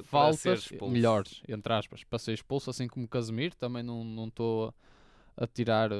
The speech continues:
Speaker 2: créditos, assim dizendo, ao ar-, ao árbitro. Mas
Speaker 1: Sim.
Speaker 2: é assim, penso que depois no prolongamento o
Speaker 1: Mas
Speaker 2: Bayern
Speaker 1: antes, antes do prolongamento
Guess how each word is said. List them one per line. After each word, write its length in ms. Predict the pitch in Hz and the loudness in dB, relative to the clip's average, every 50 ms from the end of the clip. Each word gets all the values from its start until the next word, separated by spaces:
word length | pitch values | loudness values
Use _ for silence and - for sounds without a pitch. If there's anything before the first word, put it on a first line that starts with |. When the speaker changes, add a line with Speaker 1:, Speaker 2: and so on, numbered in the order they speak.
| 101 - _ _ _ _ _ - _ _ _ _ | -6 -10 _ _ _ _ _ -20 _ _ _ _
Speaker 2:
créditos, 720 | - 101 98 117 127 131 147 156 - _ - - - - _ _ _ _ _ _ _ _ | -6 -4 -2 -2 -2 -4 -6 -8 -10 _ -20 -20 -20 -20 _ _ _ _ _ _ _ _
assim 280 | - 113 - - 117 110 | -16 -14 -10 -8 -8 -8
dizendo, 380 | 107 104 104 110 117 120 110 | -8 -6 -6 -6 -6 -6 -6
ao 80 | 104 98 | -4 -2
ar-, 200 | 98 104 101 - - | 0 0 -2 -4 -4
ao 160 | - 104 104 | -4 -4 -2
árbitro. 400 | 98 92 92 92 90 - - - _ - - _ _ - _ _ _ _ | -2 -4 -4 -8 -14 -16 -20 -20 _ -20 -20 _ _ -20 _ _ _ _
Mas 180 | - 139 143 143 | -8 -6 -4 -2
Speaker 1:
Sim. 40 | |
Speaker 2:
é 80 | 151 143 | -2 -2
assim, 360 | 143 - - 139 120 110 117 _ _ _ _ _ _ _ _ _ | -4 -6 -10 -10 -10 -10 -12 _ _ _ _ _ _ _ _ _
penso 400 | - 147 143 143 - - 143 139 | -6 -6 -6 -6 -8 -10 -10 -10
que 500 | - - - 139 143 143 143 139 135 - - _ _ _ _ _ _ - - _ - - _ _ _ | -10 -8 -4 -4 -2 -2 -2 -4 -6 -8 -10 _ _ _ _ _ _ -20 -20 _ -20 -20 _ _ _
depois 540 | - 143 131 135 135 143 - - 123 117 113 | -16 -12 -10 -10 -10 -10 -4 -2 0 0 0
no 100 | 120 131 127 | -2 -4 -6
prolongamento 1040 | - 139 135 143 139 143 135 143 143 147 143 143 147 147 156 156 - - 160 160 160 - _ _ _ _ _ _ _ _ _ _ _ _ _ | -4 -2 0 0 0 0 0 0 0 0 0 0 -2 -2 -4 -8 -8 -8 -8 -8 -8 -12 _ _ _ _ _ _ _ _ _ _ _ _ _
o 80 | - 117 | -6 -4
Speaker 1:
Mas 160 | 123 120 123 | -4 0 0
Speaker 2:
Bayern 420 | 135 135 131 135 139 139 139 135 135 | 2 2 2 2 0 0 -2 -2 -4
Speaker 1:
antes, 240 | 139 139 135 135 - | -6 -8 -10 -8 -6
antes 300 | 135 139 127 - 127 123 | -8 -8 -6 -8 -8 -8
do 100 | 120 110 | -8 -8
prolongamento 800 | - - 117 120 123 120 117 110 113 113 117 117 117 - - | -8 -6 -6 -4 -4 -4 -4 -4 -4 -4 -6 -6 -8 -10 -16